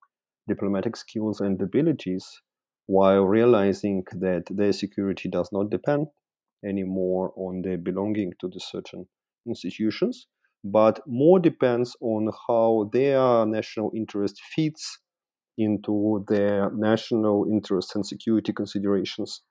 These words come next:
of the other powers, regardless of where these powers are, in Europe,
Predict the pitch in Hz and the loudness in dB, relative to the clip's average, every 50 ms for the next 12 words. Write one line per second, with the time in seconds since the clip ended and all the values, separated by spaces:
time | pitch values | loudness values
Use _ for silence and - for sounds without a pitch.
0 | _ _ - - - - 110 104 98 90 - - 110 104 - - 156 170 147 98 | _ _ -20 -20 -8 0 4 4 4 4 2 0 0 0 4 4 4 4 4 4
1 | - 82 80 - - - - - - _ _ _ _ _ _ - 104 113 123 147 | 2 -4 -4 -6 -8 -10 -14 -18 -20 _ _ _ _ _ _ 0 0 2 6 6
2 | 160 175 175 175 143 113 - - 110 104 - 135 139 143 147 143 135 131 127 127 | 6 6 6 6 2 2 2 0 -4 -2 2 2 2 2 2 0 0 0 -2 -4
3 | 127 - 143 139 139 139 135 135 - - 160 175 165 123 92 - - 95 95 95 | -2 -2 0 2 2 2 0 -2 -4 -4 -2 0 2 0 0 -2 -6 -8 -6 0
4 | 101 120 135 131 131 139 139 135 | 2 4 4 6 6 4 2 0